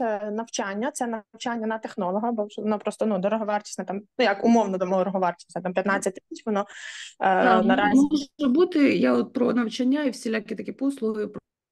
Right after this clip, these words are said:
Speaker 2: просто щоб воно не, не становило
Speaker 1: Мгм.
Speaker 2: основний, е, основну суму, е, витрат
Speaker 1: Ну
Speaker 2: по
Speaker 1: так,
Speaker 2: гранту. А
Speaker 1: це
Speaker 2: так, там
Speaker 1: навчання, воно якраз таки буде сприяти, е, там, економічному
Speaker 2: Так, так, так, так.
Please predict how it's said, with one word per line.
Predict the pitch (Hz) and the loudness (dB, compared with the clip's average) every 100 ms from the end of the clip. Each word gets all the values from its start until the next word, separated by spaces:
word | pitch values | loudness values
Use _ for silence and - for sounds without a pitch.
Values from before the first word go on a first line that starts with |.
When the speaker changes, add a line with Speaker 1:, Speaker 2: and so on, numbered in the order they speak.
| _ _ _ _ _ _ _ _ _ 233 | _ _ _ _ _ _ _ _ _ -10
Speaker 2:
просто | 240 226 | -6 -8
щоб | - 214 185 | -6 -6 -4
воно | 208 220 | -4 -2
не, | 226 190 | -2 -2
не | - 208 214 208 | -2 -2 -2 -2
становило | 196 - 196 202 240 262 | -4 -8 -6 0 2 4
Speaker 1:
Мгм. | |
Speaker 2:
основний, | 269 254 202 208 214 202 185 _ _ _ _ - | 6 4 4 2 -2 -4 -8 _ _ _ _ -10
е, | - 190 - 185 - | -6 -6 -8 -18 -4
основну | 175 180 233 214 220 | -4 -2 -2 0 0
суму, | 214 208 196 185 - | 0 -2 0 0 -2
е, | |
витрат | 196 185 180 190 190 | -2 -2 -2 -4 -4
Speaker 1:
Ну | 180 | 0
Speaker 2:
по | |
Speaker 1:
так, | 180 | 0
Speaker 2:
гранту. | 175 - | -2 -4
А | - | -2
Speaker 1:
це | 202 | 0
Speaker 2:
так, | 254 | 2
там | 277 | 2
Speaker 1:
навчання, | - 302 302 262 | 2 0 0 0
воно | 254 | 0
якраз | 254 247 262 254 | 0 -2 -6 -4
таки | 247 240 | -4 -4
буде | 214 233 220 | -4 -4 -4
сприяти, | - 233 220 220 | -2 -2 -2 -2
е, | 196 196 185 190 | 0 0 0 -2
там, | - 196 | -6 -6
економічному | 202 220 262 262 220 | -4 0 0 0 -2
Speaker 2:
Так, | 220 | -2
так, | 214 | -6
так, | 185 | -6
так. | 196 | -6